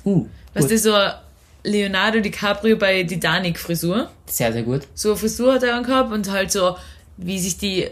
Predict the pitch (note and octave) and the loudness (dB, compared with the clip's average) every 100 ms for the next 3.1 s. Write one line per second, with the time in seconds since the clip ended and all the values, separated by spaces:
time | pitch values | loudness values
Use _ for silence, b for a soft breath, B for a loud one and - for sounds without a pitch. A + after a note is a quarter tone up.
0 | F#3 F#3+ F3 F#3+ G3 F#3 G3+ G#3 G3+ F#3+ | -4 0 2 2 -2 -2 -2 -2 -4 -2
1 | F3+ F#3 F3+ - D#3+ F#3 E3+ F3+ F#3+ E3+ | 0 0 -2 -2 0 2 4 2 2 0
2 | A#2+ F#3 B2+ F#3 G3 F#3+ D#3 F#3 A3+ D4 | 4 2 2 0 2 2 2 0 2 4